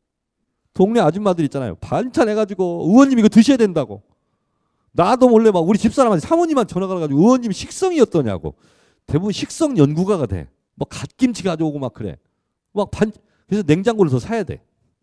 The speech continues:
지금 있는 걸로 다 담을 수가 없어. 다 받으려면.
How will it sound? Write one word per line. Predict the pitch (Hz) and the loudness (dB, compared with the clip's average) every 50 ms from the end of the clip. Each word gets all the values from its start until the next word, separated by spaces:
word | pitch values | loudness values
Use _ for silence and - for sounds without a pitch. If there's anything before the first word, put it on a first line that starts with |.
| _ _ _ - | _ _ _ -8
지금 | - 220 247 233 | -4 0 0 2
있는 | 214 220 254 262 | 2 2 2 4
걸로 | 254 226 208 220 233 202 | 6 6 8 8 6 4
다 | - - 165 | 2 0 -6
담을 | - - - 220 247 240 | -6 -6 -4 -2 -2 -2
수가 | - 262 233 196 | -2 0 2 2
없어. | 110 - - - 208 143 80 - _ _ _ - | 2 0 -2 -4 -4 -4 -4 -6 _ _ _ -12
다 | - 170 | -10 -8
받으려면. | 156 143 131 170 180 165 139 117 98 82 | -8 -6 -6 -6 -6 -4 -6 -8 -10 -12